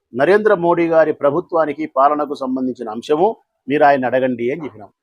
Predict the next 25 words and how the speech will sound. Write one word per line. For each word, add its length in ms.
మాకు 160
సంబంధించిన 400
అంశం 240
కాదు. 220
ఇంటి 240
పన్ను 240
పెరిగింది 340
అంటున్నారు. 460
ఇంటి 200
పన్ను 240
ఏడ 180
పెరిగిందో 480
ఎవరు 240
అబ్జెక్షన్ 500
లేదు, 160
ఎవరు 220
చెప్పలే, 340
ఇంటి 160
పన్ను 240
పెరిగింది 300
అంటున్నారు. 360
ఒకవేళ 280
ఇంటి 240
పన్ను 260
పెరిగినా 280